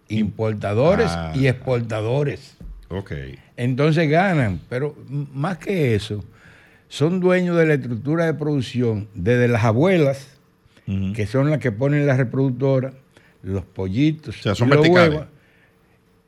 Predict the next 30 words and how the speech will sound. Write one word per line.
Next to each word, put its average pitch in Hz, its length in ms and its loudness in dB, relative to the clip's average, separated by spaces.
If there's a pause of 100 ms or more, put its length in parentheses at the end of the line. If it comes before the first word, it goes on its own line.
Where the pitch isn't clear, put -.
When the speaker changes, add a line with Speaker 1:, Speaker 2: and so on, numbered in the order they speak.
Speaker 1:
y 185 200 -6
llegan 190 340 2
al, 185 240 -2 (500)
han 120 220 -2
pasado 135 360 2
ya 127 220 0
por 131 180 -4
tener 127 460 -2
los 135 140 2
mataderos 151 960 0 (600)
y 151 140 0
tienen 147 340 0
hasta 131 400 -2
ciento 127 480 2
ochenta 107 320 -2
y 110 60 -2
tres 101 240 -4
puestos 98 320 -6
de 101 60 -4
venta 113 280 -4 (180)
directamente. 101 960 -8 (160)
Speaker 2:
No, 92 160 -6
y 104 60 -2
lo, 107 140 -6
y 98 80 -6
la 95 100 -4
producción 98 300 -6
de 113 60 -2
alimentos 85 400 -6
también. 82 260 -14